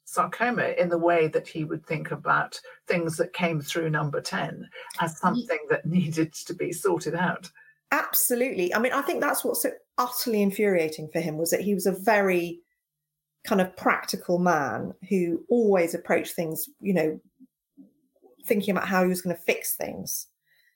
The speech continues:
Speaker 2: And I remember actually when we were at U C H, at University College Hospital, there were these doctors standing in a sort of moon shape round the bottom of the bed. And Chris was sat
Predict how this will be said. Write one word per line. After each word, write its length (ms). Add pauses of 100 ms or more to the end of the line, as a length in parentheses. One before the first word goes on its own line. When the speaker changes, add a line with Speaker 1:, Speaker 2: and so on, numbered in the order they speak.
(360)
Speaker 2:
And 440 (880)
I 120
remember 580
actually 640 (320)
when 200
we 140
were 120
at 100
U 120
C 240
H, 600 (960)
at 120
University 480
College 260
Hospital, 680 (640)
there 180
were 60
these 280 (760)
doctors 760 (200)
standing 540
in 100
a 60
sort 180
of 100
moon 300
shape 320
round 220
the 60
bottom 280
of 60
the 60
bed. 360 (520)
And 140
Chris 280
was 180
sat 460